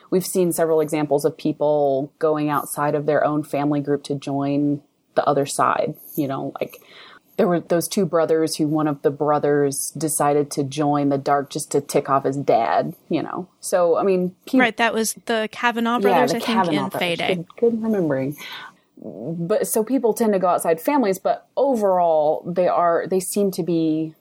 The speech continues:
Speaker 1: under some sort of clan system, or at least the more powerful people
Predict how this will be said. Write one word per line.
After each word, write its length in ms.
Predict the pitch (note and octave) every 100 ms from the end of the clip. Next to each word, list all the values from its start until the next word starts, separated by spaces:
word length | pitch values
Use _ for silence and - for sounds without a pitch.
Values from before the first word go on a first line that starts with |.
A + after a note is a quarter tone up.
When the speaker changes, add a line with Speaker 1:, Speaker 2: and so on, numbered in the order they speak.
| _ _ -
Speaker 1:
under 260 | F3 E3
some 200 | D#3+ E3
sort 180 | E3 D#3
of 140 | C#3
clan 460 | - - D#3 D3+ D3
system, 500 | C#3+ D#3+ - C#3 C#3+
or 120 | - E3+
at 80 |
least 220 | F#3+ F#3 -
the 60 |
more 180 | D#3+ C#3
powerful 600 | - D#3 D3+ D3 - B2+
people 580 | - D3+ - - -